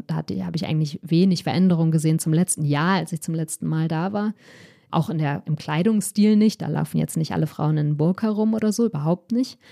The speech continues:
Aber kurz nachdem ich abgereist bin, im April wurde dann eine neue Direktive erlassen. Frauen dürfen jetzt wieder nur noch mit einem Vormund reisen.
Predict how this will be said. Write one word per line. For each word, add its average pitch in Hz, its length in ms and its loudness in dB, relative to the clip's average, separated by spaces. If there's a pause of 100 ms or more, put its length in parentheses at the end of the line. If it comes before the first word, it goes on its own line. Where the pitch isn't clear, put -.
(360)
Aber 202 580 2 (100)
kurz - 280 -2
nachdem 208 280 0
ich 190 140 0
abgereist - 580 -4
bin, 185 300 2 (340)
im 170 180 4
April 202 640 2 (160)
wurde 175 300 0
dann 160 220 0
eine 202 100 -2
neue 165 300 2
Direktive 185 600 0
erlassen. 180 400 0
Frauen 185 380 2
dürfen 185 240 0
jetzt 170 260 0
wieder 214 280 2
nur 190 160 2
noch 202 160 -2
mit 190 120 -4
einem 170 200 0
Vormund 185 480 0
reisen. 165 540 2